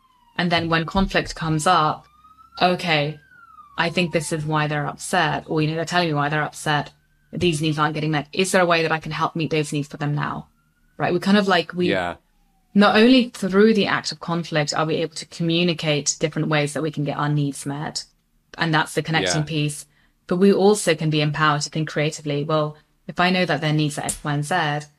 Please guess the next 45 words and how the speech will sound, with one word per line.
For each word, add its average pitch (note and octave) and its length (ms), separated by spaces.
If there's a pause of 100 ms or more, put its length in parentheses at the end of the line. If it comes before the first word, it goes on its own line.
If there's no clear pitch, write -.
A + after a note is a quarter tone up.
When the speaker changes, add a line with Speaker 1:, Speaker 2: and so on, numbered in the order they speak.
(400)
Speaker 1:
how - 140
can G3 240
I F3 180
take D#3+ 220
the D#3 60
initiative - 760 (380)
to - 100
lean D#3 300
in D3 100
and D3 160
repair D3+ 600 (480)
by D#3 100
meeting D3+ 340
those D3 260
needs? - 460 (160)
And G3 120
it - 20
might G#3+ 160
be A#3+ 100
something G3+ 460
simple G#3 220
Speaker 2:
Yeah. A3 100
Speaker 1:
as, F#3 80
like, F3+ 220 (500)
you F#3 100
know, F3 140
I E3+ 140
have F#3+ 160
a E3 40
big E3 160
need D#3+ 160
for D#3 80
safety, D3+ 440
for - 120
example. D#3 600 (600)
I - 80
have D#3+ 100
a E3 60
really F3 220
big F3+ 120
need E3+ 180
for E3 80
safety, D#3 640
I D#3 100
think D#3 260